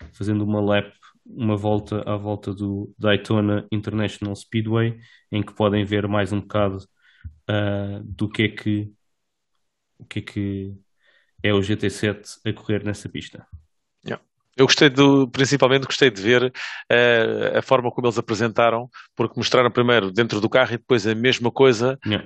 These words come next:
Speaker 2: em
Speaker 1: claro.
Speaker 2: modo replay, que é como,
Speaker 1: É.
Speaker 2: como eu vejo no esports.
Speaker 1: Sim.
Speaker 2: Eh, portanto, gostei, gostei de ver, eh, gostei de ver essa, essa apresentação. Foi fixe. Foi fixe,
Speaker 1: Yeah.
Speaker 2: sim, senhor.
Speaker 1: As últimas
Speaker 2: E é
Speaker 1: duas
Speaker 2: isso, Rafa, da
Speaker 1: coisas,
Speaker 2: última hora?
Speaker 1: as últimas duas coisas que tenho é relacionados.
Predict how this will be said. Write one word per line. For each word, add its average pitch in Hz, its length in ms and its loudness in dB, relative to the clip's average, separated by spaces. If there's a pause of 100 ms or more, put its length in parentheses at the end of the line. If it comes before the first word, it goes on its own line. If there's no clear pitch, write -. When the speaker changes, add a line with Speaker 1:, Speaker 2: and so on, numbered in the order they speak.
Speaker 2:
em 120 60 4
Speaker 1:
claro. 127 320 4
Speaker 2:
modo 117 400 -2
replay, 127 720 2
que 139 80 4
é 123 40 2
como, 117 260 -2
Speaker 1:
É. - 20 -6 (160)
Speaker 2:
como 123 180 0
eu - 20 0
vejo 117 240 2
no 120 80 2
esports. - 540 0 (300)
Speaker 1:
Sim. - 100 0
Speaker 2:
Eh, 123 400 4
portanto, - 440 -2
gostei, 127 380 2
gostei 127 280 2
de 98 100 -10
ver, 117 220 4
eh, 117 340 0
gostei - 240 0
de 95 80 -4
ver 113 180 4
essa, 113 300 2 (300)
essa 110 160 -2
apresentação. 104 520 -2
Foi 101 120 -6
fixe. - 320 -6 (120)
Foi 92 120 -2
fixe, - 180 -4
Speaker 1:
Yeah. - 140 -6
Speaker 2:
sim, - 60 -8
senhor. 180 220 2 (640)
Speaker 1:
As 117 60 -4
últimas 131 320 2
Speaker 2:
E - 20 8
é 139 40 8
Speaker 1:
duas 170 120 4
Speaker 2:
isso, - 80 2
Rafa, 185 120 4
da 143 40 6
Speaker 1:
coisas, 135 160 6
Speaker 2:
última 139 180 6
hora? 190 220 4 (300)
Speaker 1:
as 127 80 0
últimas 135 340 4
duas 135 140 -2
coisas 135 200 0
que - 60 -18
tenho 113 260 2
é 107 280 0 (680)
relacionados. 113 600 0